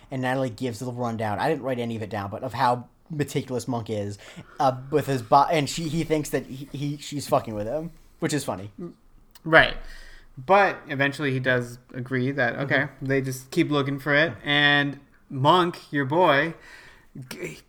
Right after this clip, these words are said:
Speaker 2: uh, after he found out that Natalie was in trouble, hopped in a cab, jumped, and he, I guess he knew which dump to go to. Oh,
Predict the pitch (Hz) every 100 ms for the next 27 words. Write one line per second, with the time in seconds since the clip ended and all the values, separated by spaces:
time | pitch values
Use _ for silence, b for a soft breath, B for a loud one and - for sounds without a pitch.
0 | - 151 147 160 160 175 160 160 151 147
1 | 147 139 135 139 135 127 123 202 202 165
2 | 170 - 165 160 156 143 135 185 190 170
3 | 156 143 160 151 - - 147 147 147 156
4 | 143 143 180 190 160 160 151 131 156 156
5 | 131 175 190 135 135 139 -